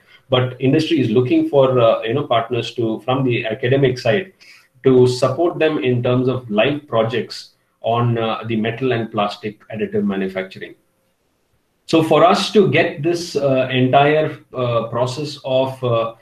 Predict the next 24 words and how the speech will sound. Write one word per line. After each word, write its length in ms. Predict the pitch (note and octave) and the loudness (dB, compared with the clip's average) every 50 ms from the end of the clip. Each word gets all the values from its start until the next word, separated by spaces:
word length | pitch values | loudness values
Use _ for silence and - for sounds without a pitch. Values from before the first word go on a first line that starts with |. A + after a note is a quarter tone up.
| _ _ | _ _
supporting 560 | - - - A#2+ B2 C3+ D#3 D3+ D#3 D#3 C#3+ C3 | -14 -4 -4 -2 0 0 0 0 2 0 2 4
the 120 | B2+ B2 | 4 4
industry, 600 | A#2 A#2 C3 C3+ C3 - - A#2 G2+ G2 G2 - _ _ _ _ _ - | 4 4 4 2 2 0 -4 -4 -4 -6 -6 -12 _ _ _ _ _ -6
uh, 300 | B2+ B2 B2 B2 A#2+ A#2+ A#2 A2+ | -4 -2 0 0 0 -2 -2 -2
we 380 | B2+ D3+ E3 F3 - - - - _ - | 0 0 0 0 -2 -6 -10 -20 _ -4
also 400 | C3+ C#3 D3 D#3+ D#3 - F3+ D#3 | 0 0 0 0 0 -2 -4 -4
have 200 | C3+ C#3+ C3 - | -2 -4 -4 -4
come 200 | - A#2+ B2 C3+ | -4 -2 -2 0
out 260 | C#3 C#3+ C#3+ C#3 A#2+ | 0 0 -2 -4 -4
with 280 | B2 B2 B2+ B2 B2 - - | 0 0 0 0 0 -6 -8
a 160 | C3 A#2+ A#2 | -8 -8 -6
concept 540 | A#2+ A#2 A2+ B2 A#2+ - C#3 B2 - - - | -4 -4 -2 -2 -2 -4 -4 -6 -8 -12 -6
called 220 | - B2 B2 B2 | -4 -2 -2 -2
Center 280 | B2 A#2 A2+ A2+ A2+ D3 | -2 -4 -4 -4 -4 -6
of 140 | D3 D3 - | -6 -4 -4
Excellence, 560 | B2+ B2 - - C3+ C3 C3+ C3 C3+ C3 A#2+ | -4 -4 -4 -4 0 0 2 2 2 0 0
uh, 320 | B2 A#2 A2+ A2+ A2+ - B2 | 2 2 2 2 0 0 -2
uh, 160 | A#2 A2+ A2 | -2 -2 0
working 440 | G#2+ A2 A#2+ A#2+ A#2+ - C3+ C3 A#2 | 0 -2 -2 -2 -2 -2 0 0 0
along 360 | G#2+ A2 A2+ B2+ C3+ C3 B2+ | 2 2 2 2 2 2 2
with 140 | B2+ B2+ B2 | 2 2 2
the 80 | B2 | 2
academic 460 | A2 G2+ - A2 A#2+ A#2+ C3 B2+ - B2 | 0 0 0 -2 0 2 2 2 0 0
institutions. 840 | A2+ G#2 - - B2 A#2+ B2 A2+ G#2 - - F#2+ - - - - | -4 -4 -6 -8 -10 -6 -4 -4 -4 -4 -8 -14 -18 -20 -20 -20